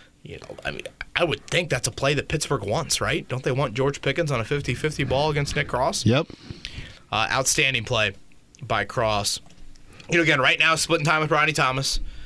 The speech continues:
Speaker 1: Um, maybe uptick that a little bit. And I don't know, maybe this is something that Gus Bradley likes. You know, doesn't wanna overwhelm him with sixty snaps right now. Feels like he's in a good spot here.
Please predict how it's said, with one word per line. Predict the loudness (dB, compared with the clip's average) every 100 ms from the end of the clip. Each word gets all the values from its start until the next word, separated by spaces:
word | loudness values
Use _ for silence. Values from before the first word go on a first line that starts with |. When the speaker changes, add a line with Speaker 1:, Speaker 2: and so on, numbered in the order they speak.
| -14 -16 -18 -14
Speaker 1:
Um, | -12 -10 -10 -12 -16 _ _ _ _ -20 _ _ _ 2
maybe | 4 4 4
uptick | 2 2 2
that | 4 4
a |
little | 4 4 6
bit. | 4
And | 6 4
I | 6
don't | 4
know, | 6
maybe | 4 4
this | 4
is |
something | 4 4 4 4
that | 2 0 0
Gus | 0 4
Bradley | 2 4 2
likes. | 2 0 0 -2 -6 -20 -20 -14 -4
You | 2
know, |
doesn't | 2 2 -2 0
wanna | 2 4
overwhelm | 4 4 6 6 6
him | 4
with | 4
sixty | 4 2 2 2
snaps | 4 2 4 2
right | 4
now. | 2 2 2 -4 -16 -18 -20 _
Feels | -2 2 2
like | 0
he's | 2
in | 2
a | 2
good | 2 2
spot | 2 2 2
here. | 0 2 2 0